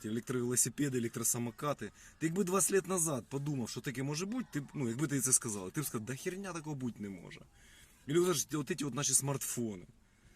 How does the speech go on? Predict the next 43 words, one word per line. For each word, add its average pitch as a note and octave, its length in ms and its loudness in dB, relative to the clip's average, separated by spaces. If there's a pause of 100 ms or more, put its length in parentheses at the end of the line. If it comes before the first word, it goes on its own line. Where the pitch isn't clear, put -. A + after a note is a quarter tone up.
(120)
Та B2 100 -4
якби D#3 200 2
тобі G3+ 160 0
двадцять F3 360 2
лет F#3 220 6
назад D3 400 0
сказали, C3 520 0
що - 120 -8
ти C3 100 -4
будеш C3 340 -2 (280)
розмовляти C#3 600 2
зі B2 160 2
своєю C#3+ 300 4
сестрою, C#3 400 6
яка A#2 160 -2
живе C3 200 0
в B2+ 80 -4
Канаді, C#3+ 400 -2
і A#2 40 0
будеш B2 240 -2
її B2+ 100 0
бачити B2 420 -4 (480)
онлайн D#3 500 4
прямо C3 260 0
зараз, D3+ 420 0
а C3+ 60 2
от D#3 200 -2
ці C3 80 0
S F3 320 8
M C#3+ 300 2
S-ки, - 180 0
які A2 180 -4
були A2 200 -2
платні, G2+ 320 -6
зараз G2 200 -6
безплатні. F#2 560 -10 (240)
Хто - 160 -2
думав, F#3+ 240 2
що E3 80 -4
такі D#3+ 220 -6
будуть D#3+ 260 -2 (420)
месенджери A#2+ 720 2
безплатні G2 560 -8